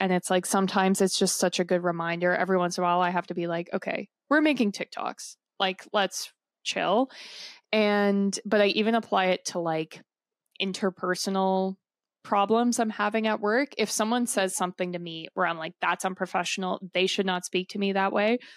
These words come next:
like, th-, that's correct. And those emotions are valid. But then instead of having it be this big spiral and ruin my day, I'm like, "Is that comment they made to me going to matter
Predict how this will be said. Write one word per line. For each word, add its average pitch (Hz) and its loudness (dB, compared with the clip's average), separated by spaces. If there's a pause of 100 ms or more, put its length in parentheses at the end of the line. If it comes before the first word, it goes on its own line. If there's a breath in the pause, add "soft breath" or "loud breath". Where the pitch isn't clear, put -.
(120 loud breath)
like, 190 0
th-, - -20 (300)
that's 180 -2
correct. 180 0
And 190 0
those 180 0
emotions 175 -4
are 165 -4
valid. 180 0 (460 loud breath)
But 220 2
then 202 2
instead 196 0
of 202 0
having 185 2
it 180 -2
be 180 2
this 175 0
big 175 0
spiral 170 2
and 170 -2
ruin 170 -2
my 170 -4
day, 226 0 (200)
I'm 190 0
like, 175 0 (120)
"Is 190 2
that 233 2
comment 196 0
they 185 2
made 180 0
to - -10
me 180 -2
going 175 -2
to 180 -6
matter 175 2